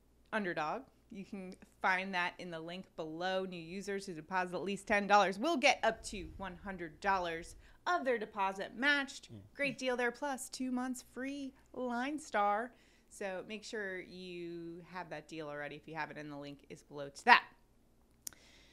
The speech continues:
Speaker 1: Tyler, prop bets for today?
Speaker 2: You know, I'm going with one of my low-owned stacks. I'm going Carson Kelly for over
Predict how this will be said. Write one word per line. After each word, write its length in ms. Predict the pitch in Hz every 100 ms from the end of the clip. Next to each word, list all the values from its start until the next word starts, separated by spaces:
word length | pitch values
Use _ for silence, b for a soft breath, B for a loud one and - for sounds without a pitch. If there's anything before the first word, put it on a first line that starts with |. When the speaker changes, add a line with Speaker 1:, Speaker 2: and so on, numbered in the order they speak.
| b b
Speaker 1:
Tyler, 340 | 269 262 294
prop 340 | 302 262 240 262
bets 220 | 254 -
for 160 | 254
today? 520 | 247 - 214 214 269 277 - - _ - - B B B -
Speaker 2:
You 120 | 113
know, 160 | 131 175
I'm 160 | 175
going 280 | 117 139 143
with 140 | 151
one 120 | 156 156
of 60 |
my 120 | 156
low-owned 580 | 143 143 151 160 160 160
stacks. 800 | - - 180 196 175 - - - - b 143
I'm 100 | 143
going 300 | 151 139 131
Carson 580 | - 156 160 - 185
Kelly 420 | - 139 135 139 139
for 280 | - 123 - -
over 540 | 214 226 131 101 98